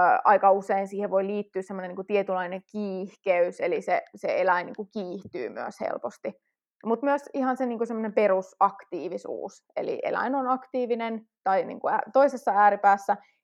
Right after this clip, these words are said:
eläin on hirveän aktiivinen, toisessa ääripäässä eläin on tosi laiska. Ää, sit on,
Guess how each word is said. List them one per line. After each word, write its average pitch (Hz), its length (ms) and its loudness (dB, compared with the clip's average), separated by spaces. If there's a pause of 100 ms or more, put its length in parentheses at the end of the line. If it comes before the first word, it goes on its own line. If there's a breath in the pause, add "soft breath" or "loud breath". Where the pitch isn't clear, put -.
eläin 208 280 8
on 196 100 0
hirveän 202 420 2
aktiivinen, 185 720 -4
toisessa 196 420 -2
ääripäässä 196 600 0
eläin - 300 -4
on - 100 -10
tosi - 220 -10
laiska. - 440 -8 (680)
Ää, 190 360 8 (260)
sit 285 300 0
on, 233 240 4